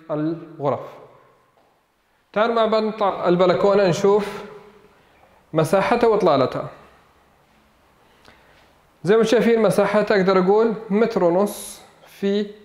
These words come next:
مترين ونص أو ثلاثة أمتار، وإطلالتها من الجنب إطلالة جزئية على البحر وإطلالة على الحديقة الخارجية. الحديقة التابعة للشقة زي ما انتم شايفين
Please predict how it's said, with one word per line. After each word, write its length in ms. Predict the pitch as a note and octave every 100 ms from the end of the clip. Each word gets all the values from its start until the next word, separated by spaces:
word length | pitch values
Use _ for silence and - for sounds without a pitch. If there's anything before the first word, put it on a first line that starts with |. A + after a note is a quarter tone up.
| - _ _ _ _ _ _ _ _
مترين 340 | D#3 D#3 F3+ F3
ونص 220 | E3+ E3
أو 120 | E3
ثلاثة 320 | E3 D#3+ D#3
أمتار، 420 | C#3+ B2+ D#3 A3 - - - _ _ _ _ _ _ _ _ _ _ _
وإطلالتها 760 | C#3+ D3+ - E3 F3+ F3 C#3+ A#2 - -
من 140 | C#3+ D3+
الجنب 500 | D3+ C3 E3 E3+ C3+ - - - _ _ _
إطلالة 400 | D3+ - F3+ F3+
جزئية 420 | D#3 G3+ A3+ A3+
على 120 | F3 F3
البحر 380 | F#3 F3+ A3+ A#3 - - _
وإطلالة 600 | D#3 D#3+ F#3+ F#3+ F#3 G3 G3 -
على 160 | E3
الحديقة 520 | E3+ - E3+ E3+ F3 D#3+
الخارجية. 680 | C#3+ D#3+ D3 C#3 B2+ A#2+ - - _ - -
الحديقة 680 | F3+ - A3 C4 - A3+ -
التابعة 420 | F3+ - G3 F#3
للشقة 580 | F3+ D#3+ E3+ C#3 B2+ A2+
زي 140 | B2+ E3+
ما 60 |
انتم 120 | E3
شايفين 400 | - D3+ - G3